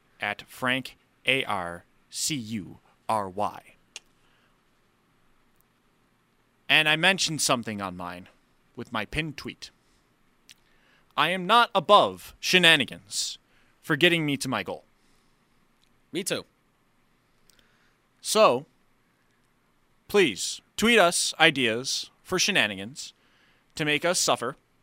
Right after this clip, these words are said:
Speaker 1: momentarily for the sake of a good cause. For fighting cancer, proceeds go to Roswell Park, Camp Good Days, and I'm forgetting one. I know I'm forgetting one. So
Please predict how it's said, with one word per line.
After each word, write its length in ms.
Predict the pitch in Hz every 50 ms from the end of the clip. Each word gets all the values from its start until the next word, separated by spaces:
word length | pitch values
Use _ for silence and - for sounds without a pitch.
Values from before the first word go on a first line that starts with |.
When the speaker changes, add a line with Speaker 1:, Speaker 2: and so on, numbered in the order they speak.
| _ _ _
Speaker 1:
momentarily 580 | - 107 107 123 131 - 87 85 87 92 117 - _ _ - - _ _ _ _
for 180 | - - 247
the 80 | 247 240
sake 180 | - 226 208 -
of 80 | 190
a 40 | 185
good 160 | 175 190 170
cause. 460 | - 190 196 139 - - - - - - _ _ _ _ _ _ _ _ _ _ _ _ _ _
For 120 | _ - 117
fighting 280 | - 127 120 135 147 143
cancer, 460 | - 143 131 131 - 139 131 131 120 - _ _ _ _ -
proceeds 480 | - 139 - - 143 131 117 - - - _ _ _ _ _ _ _ _ _ _
go 200 | - 123 123 120
to 280 | 110 - 120 110 107 107
Roswell 340 | 95 101 98 90 - 90 87
Park, 340 | - 139 139 135 139 135 - - - - - _ _ _ _ _ _ -
Camp 200 | - 110 87 -
Good 120 | - 135 127
Days, 560 | 135 131 127 123 123 120 - - - - - _ _ _ _ _ _ _ _ _ _ _ _ _ _ _ _ _ _ _ _ _ _ _ _ _ _ _
and 160 | - 104 98
I'm 240 | 90 87 90 90 87
forgetting 560 | 82 - - 90 87 90 123 127 127 127 127
one. 280 | 123 123 123 123 127 131 - - _ _ _ _ _ _ _ _ _ _ _ _ _ _ _ _ _ _ _ _ _ _ _ _ _ _ _ _ _
I 80 | - 117
know 160 | 131 139 139
I'm 60 | 131
forgetting 380 | 117 - 110 101 92 85 90 -
one. 140 | - - _ _ _ _ _ _ _ _ _ _ _ _ _ _
So 420 | - - 101 92 90 87 85 85